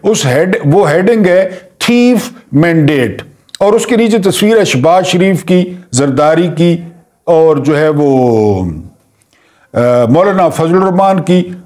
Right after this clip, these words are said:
उसकी तो वैसे जायके के लिए मेरा ख्याल है जो है ना वो डाल दिया नवाज शरीफ की। तो उन्होंने वाजे, और मैंने कल के वीलॉग में कहा था कि ये जो मीडिया है ये हमारा जियो न्यूज़ नहीं है,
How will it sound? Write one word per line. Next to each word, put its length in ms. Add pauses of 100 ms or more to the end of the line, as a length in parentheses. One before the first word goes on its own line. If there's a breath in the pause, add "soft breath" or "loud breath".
(100)
उसकी 280
तो 100
वैसे 340
जायके 400
के 100
लिए 160
मेरा 240
ख्याल 300
है 80
जो 160
है 80
ना 100
वो 160
डाल 320
दिया 200
नवाज 320
शरीफ 380
की। 200 (440 loud breath)
तो 80
उन्होंने 360
वाजे, 680 (200)
और 120
मैंने 240
कल 260
के 120
वीलॉग 480
में 180
कहा 260
था 360 (320 loud breath)
कि 60
ये 280
जो 160
मीडिया 500
है 400 (180 loud breath)
ये 120
हमारा 380
जियो 380
न्यूज़ 260
नहीं 320
है, 320